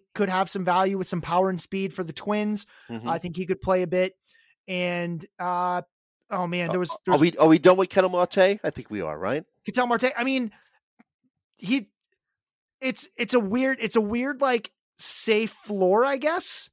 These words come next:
Speaker 1: But
Speaker 2: Hmm.
Speaker 1: what for?
Speaker 2: Right.
Speaker 1: Like, what, why? At this point, you're not, you shouldn't be shooting for floor,
Speaker 2: Mm-hmm.
Speaker 1: right? At that late in the draft, why you, why are you targeting floor, right?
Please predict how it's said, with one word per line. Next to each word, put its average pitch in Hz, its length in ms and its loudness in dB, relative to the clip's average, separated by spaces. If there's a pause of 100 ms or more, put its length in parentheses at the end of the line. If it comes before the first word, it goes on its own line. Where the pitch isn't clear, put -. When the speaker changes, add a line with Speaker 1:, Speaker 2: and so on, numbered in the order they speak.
Speaker 1:
But 220 60 -10 (200)
Speaker 2:
Hmm. 233 40 4
Speaker 1:
what 302 140 6
for? - 480 2 (400)
Speaker 2:
Right. 95 320 -4 (340)
Speaker 1:
Like, 254 120 2
what, 285 220 0 (580)
why? 233 480 2
At 165 160 -6
this 320 200 2
point, 285 320 -4
you're 233 100 -2
not, 269 220 -2
you 233 60 -2
shouldn't 302 240 0
be 240 60 -2
shooting 254 280 0
for 170 120 -4
floor, - 420 -4 (320)
Speaker 2:
Mm-hmm. 117 280 -8
Speaker 1:
right? 208 180 4
At 196 120 -8
that 208 260 4
late 220 100 2
in 220 80 -4
the 214 60 0
draft, 196 320 4
why 233 140 2
you, 277 180 0
why 196 100 -6
are 226 60 0
you 254 80 -4
targeting 226 400 -4
floor, 185 560 0
right? 165 280 -2